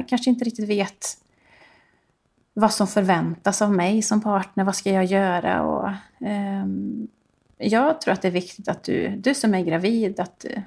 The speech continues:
vara tydlig, alltså berätta vad du känner och varför. Och jag tror liksom inte, eller jag vet att många partners inte riktigt vet hur det fungerar i den gravida kroppen. Alltså att du,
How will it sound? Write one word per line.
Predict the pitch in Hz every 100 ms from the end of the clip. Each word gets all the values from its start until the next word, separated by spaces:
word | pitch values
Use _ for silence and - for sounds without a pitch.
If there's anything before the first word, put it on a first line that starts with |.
| _ -
vara | 226 247
tydlig, | - 254 180 190 196 262 -
alltså | - 196
berätta | 220 226 - 220
vad | 208 196
du | 175
känner | 170 - - - 202 208
och | 185
varför. | 180 - - - 233 208
Och | 190 185 - - - - _ _ _ _ _ -
jag | 185 247 262 -
tror | 196 175
liksom | 175 - 180
inte, | 180 175
eller | - -
jag | 165
vet | 202 262 - - 165
att | - -
många | 185 170 165
partners | - 160 - - - - -
inte | 190 185
riktigt | 175 180 175
vet | 190 - - - - _
hur | 208
det | 202
fungerar | - 196 185 175 214 214
i | - - - 180
den | 170 170
gravida | 175 170 165
kroppen. | - - - 262 254
Alltså | 190 -
att | 190 185
du, | 190 -